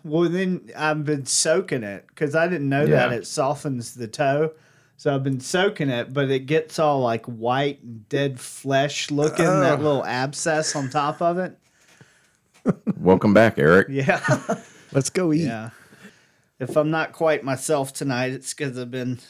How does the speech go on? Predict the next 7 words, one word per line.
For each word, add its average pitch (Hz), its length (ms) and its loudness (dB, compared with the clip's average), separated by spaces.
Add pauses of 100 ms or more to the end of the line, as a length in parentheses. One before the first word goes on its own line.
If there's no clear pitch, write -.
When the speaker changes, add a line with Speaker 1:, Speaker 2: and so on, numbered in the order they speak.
(440)
Speaker 1:
out 120 240 -8
of 127 120 -6
it, 127 240 -8 (160)
but 135 360 -8 (1000)
Speaker 2:
Yeah. 64 320 -2 (140)
Speaker 1:
I'm 135 60 -12 (100)
getting - 60 -2